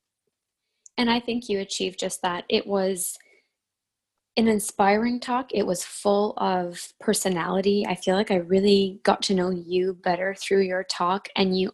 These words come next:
offer some incredible tools that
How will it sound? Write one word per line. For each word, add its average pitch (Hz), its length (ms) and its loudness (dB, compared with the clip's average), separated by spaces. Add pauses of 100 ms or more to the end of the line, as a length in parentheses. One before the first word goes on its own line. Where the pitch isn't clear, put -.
offer 190 400 4
some 185 240 -2
incredible 190 580 -2
tools 196 640 4
that 175 220 6